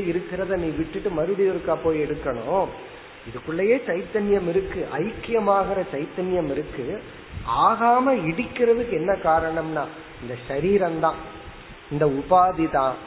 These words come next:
ஆகவே அதை மட்டும்தான் இங்க விடணும்." அதே போல ஈஸ்வரனோட ஒட்டாம இருக்கிறதுக்கு காரணம் மாயைங்கிற சமஷ்டி உபாதி, அதைத்தான் நீக்கணும்.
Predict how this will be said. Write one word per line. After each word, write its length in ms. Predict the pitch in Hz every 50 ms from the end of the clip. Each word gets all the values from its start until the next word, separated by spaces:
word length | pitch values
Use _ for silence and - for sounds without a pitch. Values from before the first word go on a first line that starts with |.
| -
ஆகவே 300 | - 143 135 147 160 202
அதை 280 | 240 190 131 131 135 131
மட்டும்தான் 600 | 123 131 131 - - 175 156 151 151 156 196 214
இங்க 180 | 196 175 180
விடணும்." 560 | 160 139 127 120 120 113 110 127 135 127 127 127 - - - - - -
அதே 300 | - 151 156 190 208 220
போல 320 | 226 220 214 196 196 190 180
ஈஸ்வரனோட 960 | 156 160 196 220 208 - - 214 214 208 208 196 196 190 196 190 185 165 151
ஒட்டாம 360 | 156 - - 202 190 202 208 196
இருக்கிறதுக்கு 540 | 185 185 - - - 185 180 165 175 170 -
காரணம் 560 | - 165 160 160 160 170 175 208 214 185 156
மாயைங்கிற 680 | 143 143 151 165 175 175 175 180 190 185 180 202 196 165 - -
சமஷ்டி 400 | 143 147 170 180 - - - -
உபாதி, 640 | 196 170 135 - 156 147 139 135 127 139 131 135 135 - - - - - -
அதைத்தான் 540 | 143 135 147 160 160 - - 165 170 208 226
நீக்கணும். 580 | 202 156 147 - - - 143 113 113 139 139